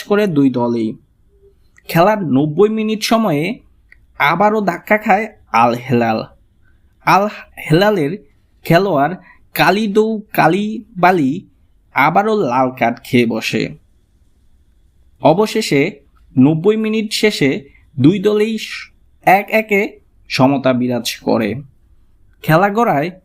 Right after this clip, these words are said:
অতিরিক্ত সময়ে। অতিরিক্ত সময়েও কোনো দলই গোলের দেখা পায়নি। পরবর্তীতে খেলা সমাপ্তি ঘটানোর ক্ষেত্রে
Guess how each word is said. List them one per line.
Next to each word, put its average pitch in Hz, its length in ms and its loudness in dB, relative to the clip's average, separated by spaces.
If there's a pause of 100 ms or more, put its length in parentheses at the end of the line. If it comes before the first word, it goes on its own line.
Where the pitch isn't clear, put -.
(560)
অতিরিক্ত 135 520 0
সময়ে। 113 460 -2 (480)
অতিরিক্ত 202 600 0
সময়েও 175 480 0 (580)
কোনো 202 220 4
দলই 214 320 0 (460)
গোলের 170 300 2
দেখা - 300 0
পায়নি। 123 540 -2 (640)
পরবর্তীতে 190 760 0 (540)
খেলা 160 380 0 (600)
সমাপ্তি 185 600 0
ঘটানোর 214 440 0
ক্ষেত্রে 208 380 0